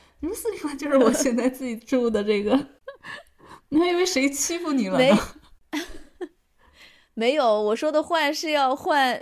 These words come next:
Speaker 2: 里面的桌子。
Speaker 1: 哦。
Speaker 2: 嗯，因为他现在给我分的那些桌椅板凳是
Speaker 1: 旧的。
Speaker 2: 坏的。
Speaker 1: 坏的。
Speaker 2: 嗯，
Speaker 1: 嗯。
Speaker 2: 就不是，不是旧的，就是坏的，根本就没有办法用。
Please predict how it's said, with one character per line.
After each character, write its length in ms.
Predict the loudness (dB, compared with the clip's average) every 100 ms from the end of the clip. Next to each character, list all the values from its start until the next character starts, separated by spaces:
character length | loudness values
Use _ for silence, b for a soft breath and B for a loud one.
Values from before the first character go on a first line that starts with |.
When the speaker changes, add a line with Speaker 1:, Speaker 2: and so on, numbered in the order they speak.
| -8
Speaker 2:
里 180 | -10
面 160 | -6 -2
的 100 | -4
桌 400 | -4 -2 0 0
子。 320 | 0 -2 -2 -4
Speaker 1:
哦。 840 | -4 -2 -2 -2 -4 -4 -6 -8 _
Speaker 2:
嗯， 340 | -4 -2 -4 -4
因 80 | -2
为 100 | 0
他 120 | 0
现 200 | 0 -4
在 140 | -4
给 80 | 0
我 180 | 0 0
分 320 | -2 -4 -2
的 120 | -2
那 160 | -2 0
些 280 | 2 0 -2
桌 160 | -4 -2
椅 140 | 0
板 260 | 0 0 0
凳 240 | -2 0
是 480 | -2 -2 -2 -2 -2 -2
Speaker 1:
旧 220 | 0 0
的。 200 | 0 -4
Speaker 2:
坏 340 | -4 2 4 4
的。 240 | 2 0
Speaker 1:
坏 200 | -2 -4
的。 180 | -4 -6 -12 -18 _ -8
Speaker 2:
嗯， 180 | -4 -2
Speaker 1:
嗯。 140 | -2
Speaker 2:
就 80 | -4
不 100 | -6
是， 100 | -6
不 240 | -6 -4
是 140 | -2 -2
旧 260 | -2 0
的， 140 | 4 2
就 100 | 2
是 120 | -4
坏 360 | -2 2 4 4
的， 140 | 2
根 180 | 0 -2
本 80 | -2
就 140 | -4
没 100 | -2
有 80 | -2
办 160 | -2
法 140 | 0 -2
用。 260 | -2 -4